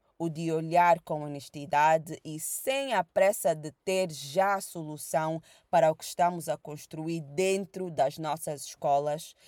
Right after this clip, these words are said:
dentro das nossas salas, dentro dos nossos métodos. Porque se a escola é, entre outras coisas, o lugar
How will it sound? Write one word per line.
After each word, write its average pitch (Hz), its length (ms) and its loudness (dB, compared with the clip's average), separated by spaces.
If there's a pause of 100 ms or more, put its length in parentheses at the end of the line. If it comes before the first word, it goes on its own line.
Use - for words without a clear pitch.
(160)
dentro 196 580 0
das 156 240 2
nossas 165 440 -2
salas, 156 600 2 (220)
dentro 208 640 -2
dos 160 260 -8
nossos 170 520 -6
métodos. 156 800 -8 (1120)
Porque 180 320 -10
se 196 220 0
a 185 60 8
escola 247 580 2 (100)
é, 160 300 0 (380)
entre 180 360 -2
outras 196 400 4
coisas, 156 560 -4 (200)
o 180 100 -2
lugar 180 500 4